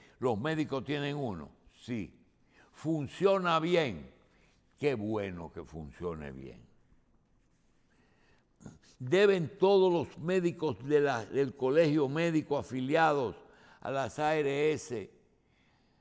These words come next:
a atender las del colegio médico? Seguro, seguro.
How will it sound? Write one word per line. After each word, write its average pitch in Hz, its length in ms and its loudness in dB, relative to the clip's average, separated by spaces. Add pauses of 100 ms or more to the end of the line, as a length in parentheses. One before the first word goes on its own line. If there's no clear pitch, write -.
(260)
a 135 240 0
atender 127 920 -4
las 120 260 -4
del 139 200 -4
colegio 143 500 0
médico? 123 520 -8 (380)
Seguro, 107 680 -4 (1400)
seguro. 95 640 -6